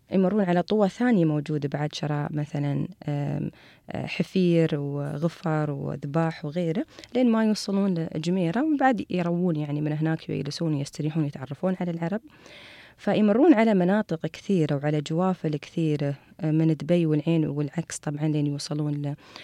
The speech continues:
لأبو ظبي. فجبايل معينة تعرفها وسووا لهم مكانات، سووا لهم مستوطنات، سووا لهم تجمعات سكنية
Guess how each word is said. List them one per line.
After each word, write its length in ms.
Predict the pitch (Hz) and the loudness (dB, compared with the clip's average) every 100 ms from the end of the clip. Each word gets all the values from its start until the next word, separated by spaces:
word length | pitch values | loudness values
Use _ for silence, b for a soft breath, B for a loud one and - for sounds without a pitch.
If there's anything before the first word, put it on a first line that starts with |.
| B | B
لأبو 280 | - 160 160 | -4 -2 -2
ظبي. 380 | 156 170 151 170 B B B - | -2 -2 -2 -2 B B B -6
فجبايل 1300 | 180 165 160 165 160 156 - - 165 170 226 247 208 | -2 0 0 0 0 -2 -4 -6 -4 0 2 4 2
معينة 460 | 190 214 202 185 175 | 2 2 2 2 -2
تعرفها 680 | - 165 170 190 - 175 170 | -4 0 0 0 0 0 2
وسووا 580 | 156 151 - 143 160 | 0 -4 -4 0 2
لهم 240 | 180 180 170 | 2 2 0
مكانات، 440 | 165 170 165 170 | -2 -2 0 -2
سووا 240 | - - 165 | -4 -8 -4
لهم 200 | 185 180 | -2 -2
مستوطنات، 540 | - 170 165 170 165 | -4 -8 -4 -2 -2
سووا 220 | - 147 | -4 -2
لهم 100 | 170 | -2
تجمعات 460 | 165 156 165 165 170 | -2 -2 -2 -2 -4
سكنية 540 | - 165 175 180 180 | -6 -6 -2 0 0